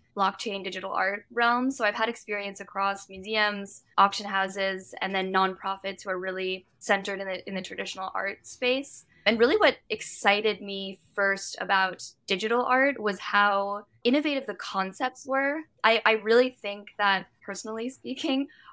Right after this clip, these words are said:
artists working at the intersection of art and technology, not necessarily blockchain or N F Ts, but just artists who are working with technology as a medium are some of the brightest minds, uh, in, in the field. So that's what really got me excited, was what's being created,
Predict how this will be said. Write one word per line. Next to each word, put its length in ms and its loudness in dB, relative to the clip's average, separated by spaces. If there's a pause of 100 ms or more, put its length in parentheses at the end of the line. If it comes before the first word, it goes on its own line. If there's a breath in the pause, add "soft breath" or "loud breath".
artists 320 6
working 260 0
at 80 0
the 120 -8
intersection 400 -6
of 100 -10
art 120 0
and 100 -10
technology, 680 -4
not 160 8
necessarily 460 0
blockchain 400 -4
or 80 -2
N 140 -4
F 180 -6
Ts, 560 -6 (260 soft breath)
but 160 4
just 240 -4
artists 360 6
who 120 -4
are 120 0
working 540 -6
with 260 -4
technology 840 -8
as 220 -2
a 40 -14
medium 580 -6 (220)
are 60 2
some 180 0
of 100 2
the 80 -2
brightest 880 0
minds, 800 -2
uh, 260 0
in, 300 -2
in 180 -6
the 220 -10
field. 380 -8 (120)
So 160 6
that's 320 6
what 140 2
really 180 2
got 160 4
me 80 -8
excited, 340 0
was 200 -8
what's 300 4
being 240 -8
created, 600 -4